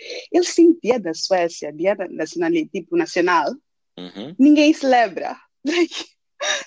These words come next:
Speaker 2: Pô.
Speaker 1: ninguém celebra. Eles têm, eles têm os feriados mais estranhos que tu podes imaginar, de coisas de,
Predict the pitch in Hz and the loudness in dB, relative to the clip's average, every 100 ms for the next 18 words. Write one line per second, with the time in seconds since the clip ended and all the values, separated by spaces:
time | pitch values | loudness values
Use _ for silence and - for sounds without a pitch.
0 | - - 349 370 427 - 330 302 247 180 | -10 -8 -4 -4 -6 -4 0 2 0 -2
1 | 170 - 302 359 339 339 330 _ 240 175 | -8 -2 0 0 2 0 0 _ -18 -12
2 | - 269 - 277 262 262 233 233 214 185 | -4 -4 -4 -4 -4 -2 0 0 -2 -2
3 | 180 226 175 - 165 175 190 165 160 175 | 0 0 -4 -4 0 0 -2 -10 -8 -2
4 | 180 190 135 131 131 135 135 127 147 156 | -2 -4 -8 -6 -8 -4 -2 -2 -4 -8
5 | - 196 202 131 - - - - | 0 0 0 -8 -16 -14 -12 -12